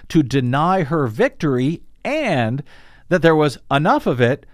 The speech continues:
to result in the wrong person being declared the winner. So, you know, that's a lot to have to prove, uh, in these election contests in Arizona.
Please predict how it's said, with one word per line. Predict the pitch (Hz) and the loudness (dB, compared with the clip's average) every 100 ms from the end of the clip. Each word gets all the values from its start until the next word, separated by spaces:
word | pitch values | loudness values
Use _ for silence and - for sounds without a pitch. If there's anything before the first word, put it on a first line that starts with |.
| - | -6
to | 175 | -2
result | 160 135 147 147 - | -2 0 0 0 -4
in | 143 135 | -4 -2
the | 135 | -2
wrong | 120 120 185 214 220 | 0 2 2 0 -4
person | - 180 156 170 160 156 | -2 0 0 0 0 -2
being | 107 139 135 135 | -2 -2 -2 -4
declared | 139 - 123 104 98 101 - | -6 -6 -4 -2 -4 -6 -8
the | 104 | -6
winner. | 98 107 82 67 - - - - - - - - - - - - | -4 -4 -4 -8 -20 -20 -20 -20 -20 -20 -20 -20 -20 -20 -20 -8
So, | - 151 143 143 - - - - | 0 2 2 0 -12 -20 -20 -8
you | 147 | -6
know, | 107 - 131 | -6 -8 -8
that's | 117 170 196 | -2 -2 0
a | 190 | 0
lot | 165 185 147 - | 2 0 0 -4
to | 123 | -2
have | 127 113 | -2 -2
to | - | -6
prove, | - 311 208 117 120 127 | -4 0 2 2 -2 -6
uh, | 120 117 110 | -2 -2 -2
in | 131 117 | -2 -2
these | 110 98 - | -2 -4 -4
election | 117 110 - - 95 92 | -4 -4 -6 -2 -2 -2
contests | - 113 95 - 110 101 - - | -4 -4 -4 -2 -4 -4 -8 -10
in | - 107 90 - | -2 -2 -2 -6
Arizona. | 95 87 87 87 76 73 104 | -8 -6 -8 -8 -10 -6 -4